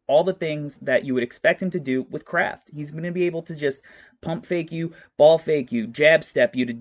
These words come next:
you know, and, and to all of these positions that he's gonna be able to get to where he needs to go and put points on the board. I think that teams are going to be much more cognizant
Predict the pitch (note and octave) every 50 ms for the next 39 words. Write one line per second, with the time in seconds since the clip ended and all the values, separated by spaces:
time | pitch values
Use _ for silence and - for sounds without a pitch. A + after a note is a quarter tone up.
0 | - - D#3+ C#3 B2+ A#2+ - - B2+ G2+ C3 C#3 D3 C#3+ - - - C#3+ E3+ G#3
1 | A3 F#3 F#3+ G3+ F#3 - - D#3+ D3+ D#3+ E3+ E3 D#3 C3 B2+ A#2+ - B2+ B2 A#2
2 | G2+ - _ _ _ _ _ _ _ - F3+ F#3+ F#3+ E3 F3 F#3 F3 E3 D#3 D3+
3 | C#3 C#3 C3+ C#3 C3 C3 C3+ - - C3+ B2+ C3 B2+ B2 C3 C3 B2+ A#2+ A#2+ -
4 | B2+ B2 E3+ E3 F3 E3+ D3 - - C#3 C3 B2+ - - - - - C#3 C3 B2+
5 | C3+ B2+ B2 A#2+ A#2+ - D#3+ D3 F2 - - A#2+ - - D#3 D3+ C3 - B2+ A#2
6 | - - _ _ - - F3 F3 F3+ F3+ D#3+ D#3+ C3+ C#3 C#3+ D3 C#3+ C3 C3+ C3
7 | B2+ B2+ B2+ B2 A#2 A#2+ - _ - - _ - - D#3 C3+ - - F3 E3 D#3
8 | C#3+ - - - C#3 C#3 D3+ D3+ F3+ F#3 - - G3+ G3+ G#3 B3